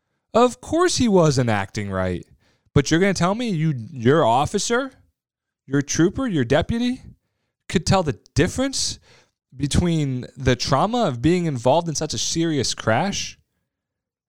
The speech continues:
and alcohol? I'm gonna go with no, right?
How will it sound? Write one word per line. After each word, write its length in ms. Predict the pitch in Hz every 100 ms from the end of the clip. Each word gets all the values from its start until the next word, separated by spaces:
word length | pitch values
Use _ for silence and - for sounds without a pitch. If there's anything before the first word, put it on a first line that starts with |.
| -
and 140 | 90
alcohol? 640 | 90 127 175 214 269 - - _ _ _ _ _ _ _ _ _ _ -
I'm 140 | 247
gonna 140 | 403 330
go 160 | 240 226
with 200 | 214 165
no, 380 | 151 254 92 - _ _ _ _ _ -
right? 180 | 180